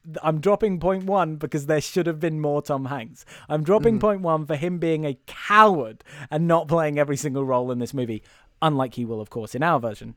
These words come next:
Speaker 1: <laughs> But expressed.
Speaker 2: Mm-hmm. Um, so I'm gonna give this a five. Um,
Speaker 1: <laughs> Same
Speaker 2: I
Speaker 1: as you
Speaker 2: think,
Speaker 1: did last
Speaker 2: you know,
Speaker 1: year.
Speaker 2: like you said, needs more Tom Hanks. Uh, it is the most Tom Hanks film you could possibly make.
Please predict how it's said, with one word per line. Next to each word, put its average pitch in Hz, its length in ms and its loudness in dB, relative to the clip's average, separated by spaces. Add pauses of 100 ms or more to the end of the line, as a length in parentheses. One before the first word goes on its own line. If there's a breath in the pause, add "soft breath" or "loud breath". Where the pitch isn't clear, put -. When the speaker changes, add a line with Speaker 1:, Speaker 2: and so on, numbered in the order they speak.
(120)
Speaker 1:
<laughs> - 160 -20
But - 160 -18
expressed. - 420 -6
Speaker 2:
Mm-hmm. - 960 -14
Um, 131 480 -6
so - 160 -10
I'm 143 60 -6
gonna 143 80 -4
give 139 100 -4
this 131 140 -6
a 131 60 -10
five. 120 420 -6 (640 loud breath)
Um, 120 720 -4
Speaker 1:
<laughs> - 20 -20
Same 127 200 -4
Speaker 2:
I 131 40 -2
Speaker 1:
as 131 100 -2
you 127 80 0
Speaker 2:
think, 156 140 -2
Speaker 1:
did - 20 -6
last 123 300 -2
Speaker 2:
you 135 60 -2
know, - 20 2
Speaker 1:
year. - 20 -
Speaker 2:
like 147 60 0
you 131 40 -8
said, 139 260 -4 (420)
needs 135 280 -6
more 131 120 -2
Tom 131 180 -6
Hanks. 123 320 -8 (260)
Uh, 110 260 -6
it 131 120 -10
is 117 60 -10
the 127 60 -4
most 127 220 -2
Tom 127 140 -4
Hanks 127 240 -8
film 127 240 -6
you 131 80 -8
could 120 80 -12
possibly 127 260 -2
make. 131 340 -10